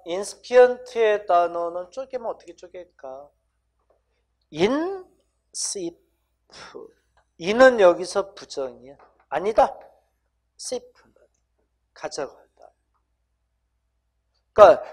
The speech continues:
가져가 본 적이 없어요. 그러니까 뭐야? 처음 시초 이미지. 처음 해보는 거네. 이게 돼 있지. 그죠? 그래서 인스피언트의 단어는 가져가 본 적이 없습니다.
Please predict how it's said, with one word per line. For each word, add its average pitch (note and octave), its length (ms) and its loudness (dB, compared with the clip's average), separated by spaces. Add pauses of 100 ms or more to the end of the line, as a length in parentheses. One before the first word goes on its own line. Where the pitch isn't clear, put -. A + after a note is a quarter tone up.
(120)
가져가 B3+ 920 12
본 G3+ 300 0
적이 F3+ 340 -6
없어요. D3+ 1000 8
그러니까 D#3+ 340 0
뭐야? C3 340 -14 (560)
처음 D4 680 -2 (180)
시초 - 500 -10
이미지. B2+ 640 -18 (800)
처음 C#4 260 4
해보는 E4 320 0
거네. D#4 520 -2
이게 E3+ 140 -12
돼 C3+ 140 -12
있지. - 240 -18
그죠? B3+ 260 -14 (800)
그래서 F3 300 12 (100)
인스피언트의 A3+ 1040 0
단어는 D#3+ 560 2 (300)
가져가 F#3 580 10
본 D3+ 240 4
적이 C#3 260 2
없습니다. C3+ 800 6